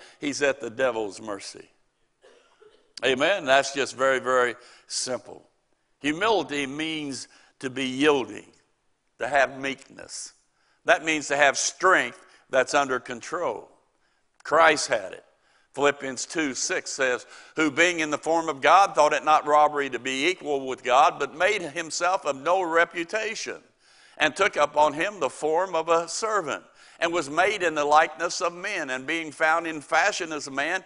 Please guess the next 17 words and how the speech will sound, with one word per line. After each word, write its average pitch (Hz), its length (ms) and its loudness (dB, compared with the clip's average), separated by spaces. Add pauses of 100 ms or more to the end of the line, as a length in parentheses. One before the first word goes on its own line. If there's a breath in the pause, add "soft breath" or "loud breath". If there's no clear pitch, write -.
(200 loud breath)
he 202 180 -2
humbled 160 680 0
himself, 104 640 -6 (240 loud breath)
and 160 140 -4
became 175 340 -2
obedient 165 640 -2
unto 123 180 -4
death, 143 380 0
even 139 300 -8
the 123 60 -12
death 120 360 -6
of 101 120 -10
the 101 80 -12
cross." - 680 -14 (880 soft breath)
Christ 170 800 2 (420)
was 107 240 -8
humble. - 420 -16